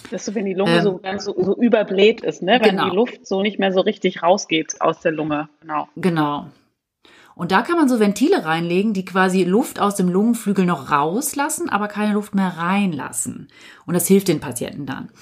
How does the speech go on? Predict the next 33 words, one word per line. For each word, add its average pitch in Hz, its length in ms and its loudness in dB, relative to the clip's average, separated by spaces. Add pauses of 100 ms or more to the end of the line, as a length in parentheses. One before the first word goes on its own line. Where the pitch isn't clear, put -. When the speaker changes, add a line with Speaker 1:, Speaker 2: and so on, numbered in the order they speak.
(360)
Speaker 2:
Und 175 180 -2
solche 240 240 4
Ventile 220 540 4
werden 185 240 6
zum 196 120 0
Beispiel 175 320 2
aus, 180 180 0
haben 185 100 0
wir 190 80 0
bei 180 80 0
Patienten 180 420 -2
gesehen, 175 320 -2
aus 165 320 -4
der 160 240 -2
ehema-, 170 340 -4
nee, 196 140 4
aus 160 140 -2
Russland 247 440 2
tatsächlich, 240 520 -4
die 208 80 0
dann 190 160 0
eingebaut 185 640 0
werden 190 320 0
in 170 240 -4
den 185 380 0
Lungenlappen, 196 640 2
wo 185 100 0
dann 180 140 2
hin-, 185 240 -2
dahinter 202 320 2
die 175 100 2
Tuberkulose 185 560 0
sitzt. - 520 -12